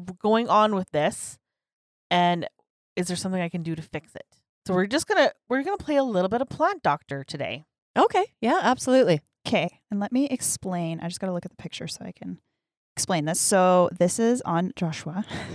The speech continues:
Speaker 3: <laughs> Normally.
Speaker 1: That, that's Joshua the golden pothos.
Speaker 3: Yes. Normally he sits up, like, um, on top of my cabinets in my kitchen, which are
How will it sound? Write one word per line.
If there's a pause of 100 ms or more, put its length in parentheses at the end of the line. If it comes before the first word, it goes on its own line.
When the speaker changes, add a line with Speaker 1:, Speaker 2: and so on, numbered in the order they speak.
(100)
Speaker 3:
<laughs>
Normally.
Speaker 1:
That, (220)
that's
Joshua
the
golden
pothos.
Speaker 3:
Yes. (360)
Normally
he
sits
up, (120)
like,
um, (100)
on
top
of
my
cabinets
in
my
kitchen,
which
are